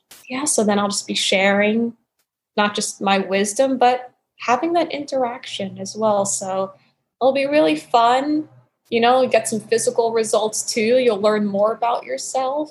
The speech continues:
and then be able to say, "Hey, I have a plan I could keep long term."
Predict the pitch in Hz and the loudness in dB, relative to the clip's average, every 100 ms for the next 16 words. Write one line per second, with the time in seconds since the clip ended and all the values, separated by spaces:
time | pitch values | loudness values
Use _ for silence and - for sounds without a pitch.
0 | - 214 208 214 214 202 220 220 233 - | -8 -6 -4 -4 -6 -8 -8 -6 -6 -6
1 | - 285 285 427 147 - - _ _ - | -2 -2 2 2 2 2 -2 _ _ 0
2 | 349 440 226 196 - 208 233 240 254 - | 2 2 2 -2 0 2 2 2 -2 -4
3 | 285 277 294 294 311 311 339 415 269 202 | -8 -4 0 2 0 0 2 2 0 -4
4 | 196 | -10